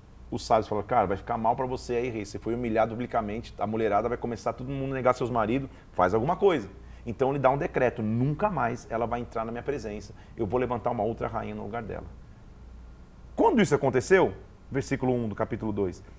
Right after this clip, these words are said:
"E já apaziguado o furor do rei Assuero, ele lembrou-se de Vasti e do que ele tinha decretado com ela. Então disseram os jovens do rei: 'Ei,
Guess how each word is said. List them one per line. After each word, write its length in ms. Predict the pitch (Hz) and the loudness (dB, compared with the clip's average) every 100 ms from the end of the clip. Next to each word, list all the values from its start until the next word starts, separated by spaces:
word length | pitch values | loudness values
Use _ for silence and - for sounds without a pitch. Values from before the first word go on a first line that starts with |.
| - - - | -18 -14 -4
"E 60 | 139 | 2
já 220 | 107 - | 6 6
apaziguado 720 | - 190 135 139 117 139 127 | 6 4 4 2 6 6 6
o 20 | |
furor 320 | 120 127 120 113 | 0 0 2 2
do 80 | |
rei 160 | 107 107 | 0 0
Assuero, 480 | 101 127 165 139 92 - - - - | 0 -2 0 0 -4 -12 -20 -12 -4
ele 100 | 156 | -2
lembrou-se 400 | 165 147 156 151 | 0 2 0 0
de 80 | |
Vasti 500 | 151 165 - 156 151 - - | 0 0 0 -4 -4 -6 -6
e 60 | 135 | -2
do 100 | 143 | 0
que 120 | 143 | -2
ele 80 | 131 | -2
tinha 120 | 139 | -4
decretado 440 | 131 135 131 127 | -4 -2 -2 -2
com 180 | 120 147 | -2 -4
ela. 240 | 117 101 - - - - - - | -4 -8 -12 -20 -20 -20 -20 -10
Então 280 | - 180 262 | -2 4 4
disseram 400 | 247 - 208 208 | 4 6 6 6
os 80 | 180 | 4
jovens 320 | 170 170 160 | 6 6 6
do 80 | 139 | 2
rei: 320 | 135 120 98 - | 2 2 0 -6
'Ei, 320 | 170 185 98 | -4 0 -2